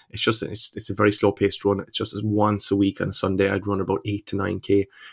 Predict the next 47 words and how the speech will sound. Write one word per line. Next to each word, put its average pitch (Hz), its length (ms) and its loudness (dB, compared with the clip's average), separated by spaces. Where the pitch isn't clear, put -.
but - 140 2
nothing 110 540 6
that 98 100 0
I, 90 40 2
it's - 160 -8
too - 160 -4
taxing, 98 500 -4
no 110 160 2
times, 101 540 0
no 104 140 0
interest - 280 -4
in 101 80 -2
none 101 120 0
of 95 80 -6
that 101 160 -4
kind 101 120 -8
of 95 60 -8
stuff, - 300 -4
which - 140 -6
I 92 40 -6
had 95 220 -2
been 95 120 2
doing 95 180 0
previously 98 460 0
before 95 440 -6
I 92 140 -6
was 90 320 -6
in 92 160 -8
prep. - 320 -6
So 104 200 2
the 101 120 2
initial 113 260 -2
drop 107 300 0
has 101 260 -2
elicited 202 480 -2
a 95 80 -12
three 110 380 -2
point 101 240 -6
five 107 420 0
to - 100 -16
three 101 140 -4
point 98 180 -6
four 104 300 0
kilo 95 320 -4
drop 107 300 -2
in 101 140 -4
weight. 143 300 2